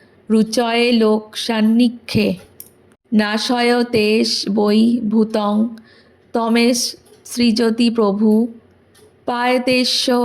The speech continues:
তপতেশ বর্ষতেশ গভস্তিম্ভি। এষ সপ্তেষু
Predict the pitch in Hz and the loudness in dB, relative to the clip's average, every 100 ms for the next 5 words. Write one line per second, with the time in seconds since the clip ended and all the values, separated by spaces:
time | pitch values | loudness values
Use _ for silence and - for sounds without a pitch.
0 | 240 262 - _ _ _ _ _ - 226 | -2 -4 -12 _ _ _ _ _ -6 -4
1 | 214 240 233 220 208 226 - - 226 233 | -2 -2 0 0 0 0 -2 -2 0 0
2 | 247 - _ - _ _ _ - 208 220 | -4 -8 _ -20 _ _ _ -4 0 0
3 | 226 233 269 262 247 233 233 - 233 233 | 0 -2 -2 -2 0 0 -2 0 0 0
4 | 254 - _ _ _ _ _ _ _ _ | -4 -10 _ _ _ _ _ _ _ _
5 | 226 226 220 233 269 277 - - - 240 | -4 -2 -2 0 0 0 -6 -16 -4 2
6 | 240 226 226 254 233 - - _ _ _ | 4 2 2 2 0 -2 -10 _ _ _
7 | _ - - _ - 226 233 233 247 226 | _ -20 -20 _ -4 0 0 0 -2 0
8 | 240 254 - _ _ - - 247 240 240 | -2 -4 -12 _ _ -14 -6 -6 -6 -8
9 | - 277 269 - 247 240 | -2 0 0 0 0 0